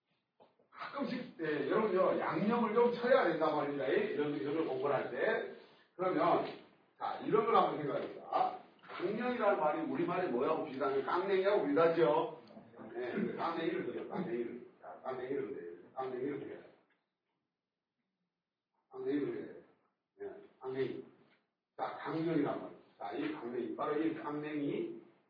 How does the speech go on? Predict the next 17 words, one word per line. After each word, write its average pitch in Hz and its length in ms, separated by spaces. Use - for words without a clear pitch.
여기 135 380
줄거리. 131 400
강냉이 139 480
줄거리가 139 500
바로 - 440
강령입니다. - 520
자, - 140
이게 156 180
바로 - 300
예루살렘과 135 1040
온 135 320
유대와 135 720
사마리아와 135 920
땅끝까지 139 580
이르러. 107 520
이렇게 127 240
해놓고, - 600